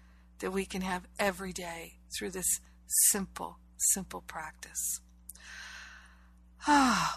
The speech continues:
Oh, which reminds me, hello, <laughs> Jennifer, I am doing a free class Thursday, January fifth, and it's called Self-Love, Six Simple Steps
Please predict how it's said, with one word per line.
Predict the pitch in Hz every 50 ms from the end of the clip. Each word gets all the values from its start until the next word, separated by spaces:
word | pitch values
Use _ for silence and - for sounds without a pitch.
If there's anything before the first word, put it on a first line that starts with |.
| -
Oh, | - 359 359 254 - - -
which | - 269 285 - - - - -
reminds | 226 262 247 240 262 294 349 359 311 - - -
me, | 214 196 190 214 254 269 254 - - - - -
hello, | 196 185 185 220 247 247 247 247 247 254 262 247 - -
<laughs> | - 254 226
Jennifer, | 208 226 208 208 214 202 - 226 220 196 269 269 - - - - - - - - - - - -
I | 247 262 294 349 339 -
am | - 262 269 277 254
doing | 226 262 262 269 277 269 -
a | 226 226
free | - - - 254 254 254
class | 240 - - - 226 208 190 185 220 285 311 - - - - - - - - - - - - - -
Thursday, | 208 202 208 202 - 220 208
January | 185 185 196 190 190 190 185 185 175 170 170
fifth, | - - - 202 214 262 269 - - - - - -
and | 202 196 190
it's | 180 - -
called | - - 208 196 190 180 180 - - - - -
Self-Love, | - 240 247 262 - - - - - - - 202 196 196 196 190 185 175 - 160 175 - - - - - - - - - - - - - -
Six | - - - - - 247 240 - - - - - -
Simple | - - - - - 196 190 - - 233
Steps | 226 - - - 190 175 170 175 - - - -